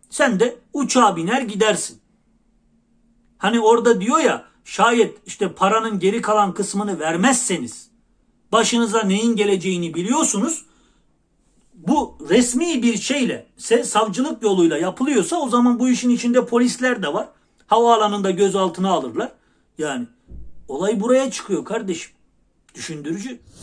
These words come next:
Evet arkadaşlar, bir videomuzun daha sonuna geldik. Dinlediğiniz için teşekkür ediyorum. Bir kusurumuz olduysa affola.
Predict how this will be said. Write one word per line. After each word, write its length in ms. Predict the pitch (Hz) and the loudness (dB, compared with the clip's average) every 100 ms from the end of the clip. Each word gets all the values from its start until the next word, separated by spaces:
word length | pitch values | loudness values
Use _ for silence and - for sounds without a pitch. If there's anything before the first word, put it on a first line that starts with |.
| - - - - - | -8 -4 -2 -4 0
Evet 260 | 240 269 240 | 2 4 2
arkadaşlar, 720 | 240 226 220 - 254 254 185 | 4 2 2 0 0 0 0
bir 220 | 262 240 | 0 2
videomuzun 680 | 233 202 226 226 208 214 196 | 0 2 2 2 -2 -2 0
daha 280 | 196 180 214 | 2 4 2
sonuna 440 | - 190 190 185 | 0 0 0 0
geldik. 500 | 165 135 113 - _ | 0 -2 -4 -12 _
Dinlediğiniz 580 | 185 208 214 196 208 180 | -4 -2 -2 -4 -6 -6
için 260 | 165 190 180 | -6 -6 -6
teşekkür 400 | 160 170 165 165 | -6 -6 -4 -4
ediyorum. 360 | 131 120 101 98 | -4 -8 -12 -12
Bir 200 | 170 208 | -10 -8
kusurumuz 580 | - 196 208 202 202 170 | -6 -4 -2 -2 -2 -2
olduysa 560 | 202 170 170 165 - 175 | -2 0 -2 -2 -2 -2
affola. 520 | 165 - 135 165 | -2 -4 -2 -2